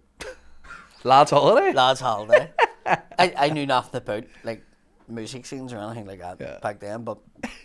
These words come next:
Speaker 2: and he hired out, like, a convertible Jeep and all, and I just remember that, and water parks, and falling in the pool
Speaker 1: But
Speaker 2: and near
Speaker 1: was
Speaker 2: drowning when I was four.
Speaker 1: Was that the kind of place it was, it is now?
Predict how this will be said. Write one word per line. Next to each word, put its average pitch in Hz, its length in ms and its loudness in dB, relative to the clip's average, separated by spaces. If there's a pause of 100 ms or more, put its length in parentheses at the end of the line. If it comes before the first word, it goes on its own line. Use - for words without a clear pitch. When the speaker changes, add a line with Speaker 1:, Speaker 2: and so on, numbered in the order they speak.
(180)
Speaker 2:
and 120 140 -2
he 117 60 -10
hired 113 280 -2
out, 107 120 -10
like, 98 160 -12
a 98 160 -12
convertible 104 500 -12
Jeep 101 260 -16
and 110 100 -12
all, 123 280 -6
and 107 180 -16 (100)
I 120 60 -4
just 143 180 -8
remember 110 340 -8
that, 104 300 -6
and 101 280 -18
water 101 280 -4
parks, 110 520 -6
and 101 160 -18 (880)
falling 107 460 -8
in 101 60 -12
the 101 120 -8
pool 104 180 -8
Speaker 1:
But 160 100 4
Speaker 2:
and 107 80 -14
near - 100 -2
Speaker 1:
was 156 100 0
Speaker 2:
drowning 107 480 -14
when 107 100 -16
I 98 40 -16
was 98 180 -18
four. 101 420 -18 (140)
Speaker 1:
Was 139 120 -8
that 151 160 6
the 147 60 -8
kind 131 260 -4
of 120 80 -14
place 117 320 -2
it 107 160 -8
was, 113 640 -2
it 120 100 -6
is 117 200 -4
now? 120 280 -2